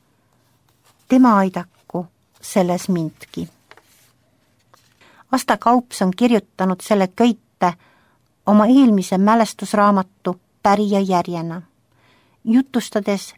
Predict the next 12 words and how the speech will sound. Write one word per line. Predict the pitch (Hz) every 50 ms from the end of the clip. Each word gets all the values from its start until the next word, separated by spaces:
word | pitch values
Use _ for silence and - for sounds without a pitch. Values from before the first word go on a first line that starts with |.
| _ -
viimasest | - 214 240 262 269 262 233 214 - - 208 196 - - - _ - _ _ _ _ _ _ _ -
kümmekonnast | - 262 262 247 240 233 - 220 208 196 190 - - - -
aastast | - 208 202 190 185 - - - 170 - - - _ - _ -
oma | 196 196 185 175
elus. | 170 170 165 160 - - - - - _ _ _ _ _ _ _ _ _ _ _ _ _ _ _ _ _ _ _ _ _ _ _ -
Raamatu | 202 208 220 233 240 226 208 _ - 208 185
väärtuseks | 220 226 247 254 - - - 190 - - 180 - - - - - _ _ _ _ _ _ _ _ -
ei | - 202 220
ole | 240 262 262 247
ainult | 226 220 247 254 247 226 208 - _ _ - _ _ _ -
Toronto | - 196 208 214 240 233 - - 196 185
väliseesti | 202 214 233 226 208 - - 208 202 196 - - _ - 196 190 196